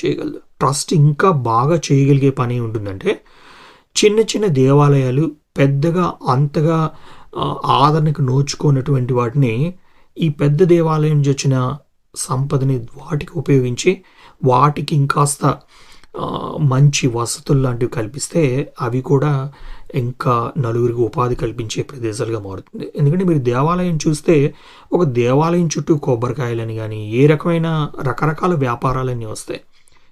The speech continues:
ఇది ఎంతోమందికి ఉపాధి కూడా కలుగుతుంది. So అలా వీళ్ళంతా చిన్న చిన్న గుడులను కూడా బాగా మెయింటైన్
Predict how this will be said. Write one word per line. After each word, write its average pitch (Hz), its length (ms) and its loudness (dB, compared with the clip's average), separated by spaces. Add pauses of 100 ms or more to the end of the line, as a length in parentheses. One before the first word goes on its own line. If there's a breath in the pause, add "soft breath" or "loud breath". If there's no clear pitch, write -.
ఇది 165 100 4
ఎంతోమందికి 170 600 2
ఉపాధి 131 340 0
కూడా 131 140 0
కలుగుతుంది. - 500 -10 (560 soft breath)
So 196 60 2
అలా 202 340 0 (140)
వీళ్ళంతా 175 640 2
చిన్న 180 320 0
చిన్న 170 540 -2
గుడులను 139 320 4
కూడా 151 300 0 (640 soft breath)
బాగా 135 340 2
మెయింటైన్ 135 420 0